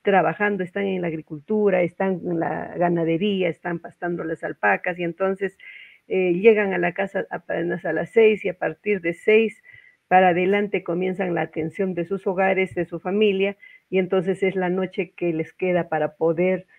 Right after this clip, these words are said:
avanzar en algo de su capacitación, de sus conocimientos. Una vez más, muchísimas gracias a ti, gracias al Colitur, al licenciado, mm, Jaime Quispe Guaita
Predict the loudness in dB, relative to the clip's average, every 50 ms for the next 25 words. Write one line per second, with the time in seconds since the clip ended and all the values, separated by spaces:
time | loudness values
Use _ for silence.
0 | _ _ _ -4 -2 -2 -2 -2 -2 -2 0 0 2 2 2 2 2 2 2 2
1 | 2 0 0 2 0 -2 -2 -2 0 0 2 0 0 -2 -6 -8 -8 -8 -8 -8
2 | -8 -8 -8 -8 -6 -6 -4 -4 -4 -4 -6 -6 -6 -8 -8 -6 -6 -4 -4 -4
3 | -4 -2 -2 0 0 0 -2 -2 -4 -6 -8 -10 _ -20 -20 -20 _ 4 6 6
4 | 6 8 6 6 4 6 4 4 4 4 2 -4 -12 -20 -20 _ -2 -2 0 0
5 | 2 2 4 4 4 4 4 4 4 4 4 2 0 2 0 -2 -2 -2 -2 -2
6 | -2 -2 -6 -12 -18 -20 -16 _ 2 6 8 8 8 6 6 4 2 2 2 0
7 | -2 0 0 0 0 0 0 -2 0 0 2 2 2 2 0 -2 _ 0 2 4
8 | 4 4 4 4 2 2 2 0 -2 -2 -2 -2 -2 0 -2 -2 -2 -4 -6 -6
9 | -6 -6 -8 -6 -4 -2 -4 -4 0 0 2 2 2 2 2 2 2 2 0 0
10 | -2 -2 -4 -6 -6 -10 _ -20 -20 _ _ 0 2 2 2 2 0 -2 -4 -6
11 | -6 -6 -4 -4 -2 0 2 2 4 2 2 0 0 -2 -2 -2 -4